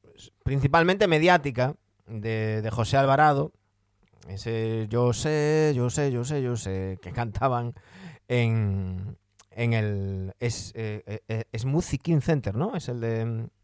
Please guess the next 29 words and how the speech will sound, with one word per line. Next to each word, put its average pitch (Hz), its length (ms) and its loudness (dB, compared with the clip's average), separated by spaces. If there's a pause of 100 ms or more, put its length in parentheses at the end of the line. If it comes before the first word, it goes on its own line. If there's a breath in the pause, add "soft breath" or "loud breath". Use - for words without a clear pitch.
(720)
el 113 160 -4
de 107 80 0
los, - 800 -4 (400 soft breath)
el 113 100 -2
de 107 80 4
los 101 140 4
Pelicans. 135 560 -2 (1300)
Pero 107 160 0
bueno, 127 220 4
que 87 80 -12
tampoco 90 340 -4
hay 113 80 0
que, 113 640 0
hay 95 80 -10
que 104 80 -8
volverse 104 580 -2
loco, 104 220 0
que 139 60 -2
al 107 80 2
final 98 240 -2
ha 123 60 -2
promediado 95 1000 0 (260 loud breath)
diecinueve 104 340 0
minutos 104 300 -2
por 95 140 -6
partido 101 380 0
en, 92 260 -4
en 95 160 -4
esa, 95 320 -4